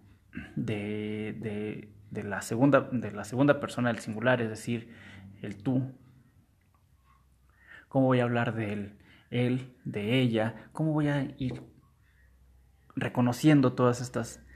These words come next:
estas formas del lenguaje que me van a permitir generar esa habilidad que necesito para comunicarme con el otro?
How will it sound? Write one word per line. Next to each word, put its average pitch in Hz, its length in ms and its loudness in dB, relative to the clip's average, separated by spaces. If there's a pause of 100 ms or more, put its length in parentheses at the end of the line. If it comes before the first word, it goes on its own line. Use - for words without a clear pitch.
(580)
estas 135 280 0
formas 127 400 2
del 107 140 -4
lenguaje 104 480 0
que - 100 -12
me 101 60 -2
van 104 120 0
a 110 140 -2
permitir 107 500 -6 (240)
generar 123 680 2
esa 107 260 -4
habilidad 110 580 2 (260)
que 127 100 -2
necesito 117 600 -2
para 107 180 -6
comunicarme 104 640 -4
con 98 140 -8
el 110 140 0
otro? - 360 -2